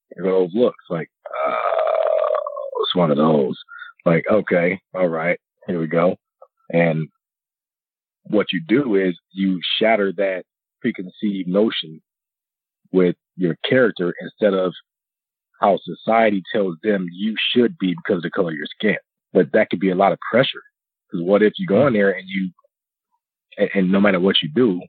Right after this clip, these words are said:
they're, they're just not impressed. You know, next thing you know, they're getting on her about dating black guys and this and that and what can happen with this and that and T V and social media and Kanye West.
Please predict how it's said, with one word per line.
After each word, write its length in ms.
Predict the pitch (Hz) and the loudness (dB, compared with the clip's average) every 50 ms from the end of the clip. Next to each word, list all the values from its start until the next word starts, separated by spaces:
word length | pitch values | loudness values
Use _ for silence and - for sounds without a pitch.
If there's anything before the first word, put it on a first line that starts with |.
| _ _ _ _ _ _ | _ _ _ _ _ _
they're, 260 | 85 80 92 95 85 76 - - | -6 -2 -2 -2 -2 -2 -4 -2
they're 160 | 87 92 87 | 0 0 0
just 140 | 78 78 90 | 0 -2 -4
not 140 | 87 73 65 - - | -4 -4 -4 -6 -6
impressed. 400 | - - - - - - - - _ _ _ _ _ _ _ _ _ _ - | -4 -4 -4 -4 -6 -12 -18 -20 _ _ _ _ _ _ _ _ _ _ -6
You 60 | 156 | -2
know, 160 | - 73 73 78 - _ _ _ - | 0 0 0 0 -4 _ _ _ -2
next 180 | 98 87 - - | -2 -2 0 0
thing 80 | 92 | 0
you 60 | 90 95 | 0 2
know, 140 | 98 92 | 2 2
they're 120 | 85 87 82 | 2 0 0
getting 240 | 78 92 85 87 87 | 0 -2 -2 0 0
on 280 | 85 85 82 80 80 | 0 0 0 -2 -4
her 340 | 82 - 110 107 101 90 85 | -4 -2 0 0 0 0 -2
about 320 | 78 80 87 87 85 80 - _ _ _ _ _ _ _ - | -2 -4 -4 -4 -4 -6 -8 _ _ _ _ _ _ _ -4
dating 280 | - 98 95 - 175 - | 0 0 0 0 0 0
black 260 | 95 101 101 95 156 | 0 2 2 0 0
guys 380 | - - 80 80 78 78 80 - | -4 -6 -4 -4 -6 -6 -8 -8
and 80 | - - - - - _ _ _ _ _ - | -10 -14 -18 -20 -20 _ _ _ _ _ -2
this 180 | - 95 85 - - | -2 -2 -2 -2 -4
and 100 | 87 87 | -2 0
that 200 | 95 98 92 87 | 2 2 2 0
and 100 | 80 80 | -2 -6
what 160 | 80 82 80 - | -8 -8 -8 -6
can 100 | 87 87 | -4 -4
happen 300 | 95 90 - - 82 80 | -2 -4 -4 -6 -8 -10
with 140 | 80 73 - - | -10 -6 -2 0
this 200 | 98 90 85 - - | 0 2 0 -2 -4
and 100 | - - 90 | -2 0 0
that 260 | 175 175 175 147 - | 2 2 0 0 -2
and 180 | 156 143 - - - - - - - - _ _ _ _ _ _ _ - | -6 -8 -8 -12 -16 -18 -20 -20 -20 -20 _ _ _ _ _ _ _ 0
T 140 | - 104 95 | 0 2 2
V 280 | 80 92 92 90 87 80 | 2 2 4 4 4 2
and 240 | 76 78 73 69 69 - _ _ - - - - | 0 -4 -8 -10 -14 -18 _ _ -16 -12 -2 0
social 300 | 127 110 - - 90 90 | 0 0 0 -2 -4 -4
media 340 | 95 95 90 90 90 85 | -2 -2 0 0 -2 -2
and 140 | 80 78 73 - - - | -4 -8 -8 -8 -4 -2
Kanye 300 | 110 101 95 90 90 87 | -2 0 0 -2 -2 0
West. 280 | 95 101 95 90 82 | 0 0 0 0 -2